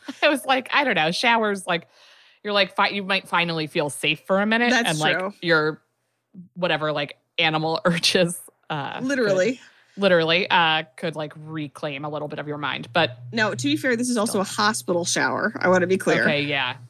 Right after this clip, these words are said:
Speaker 1: No. Nope, I couldn't do it.
Speaker 2: Um, and that's, of course, from An American Werewolf in London.
Speaker 1: Yes.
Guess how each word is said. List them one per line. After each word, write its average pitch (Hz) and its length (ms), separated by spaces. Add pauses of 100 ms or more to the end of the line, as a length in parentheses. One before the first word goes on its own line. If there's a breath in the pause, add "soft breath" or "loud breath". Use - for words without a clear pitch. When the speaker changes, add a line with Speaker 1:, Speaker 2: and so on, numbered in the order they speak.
(200)
Speaker 1:
No. 147 380 (460)
Nope, 320 340
I 240 80
couldn't 233 240
do 180 180
it. 151 120 (140)
Speaker 2:
Um, 214 200
and 240 120
that's, 247 180
of 247 60
course, 220 220
from 202 140
An 202 140
American 196 420
Werewolf 185 380
in 180 140
London. 165 580 (200)
Speaker 1:
Yes. 143 440